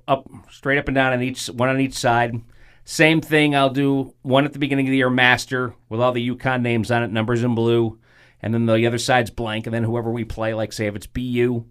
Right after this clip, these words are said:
I'll put their numbers down in red. Goals, assists, just some stuff, little nuggets, and then what they do on the power play, penalty kill on the bottom.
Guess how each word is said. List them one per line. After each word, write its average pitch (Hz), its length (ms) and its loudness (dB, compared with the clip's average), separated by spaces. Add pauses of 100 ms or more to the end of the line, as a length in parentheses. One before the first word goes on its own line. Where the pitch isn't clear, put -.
(380)
I'll 87 120 -12
put - 140 2
their 104 100 -2
numbers 101 320 -4
down 98 200 -2
in 98 120 -2
red. 92 340 -4 (460)
Goals, 127 340 2
assists, - 540 -4 (120)
just 196 180 -8
some 170 120 -2
stuff, - 400 0
little 135 380 -4 (240)
nuggets, 123 420 0
and 120 100 0
then 117 200 0
what 113 100 -2
they 123 100 -2
do 117 140 0
on 120 60 0
the 120 60 -4
power 110 340 0
play, 110 240 -2
penalty 110 280 -4
kill 107 200 -6
on 104 80 -4
the 101 40 -6
bottom. 98 440 -8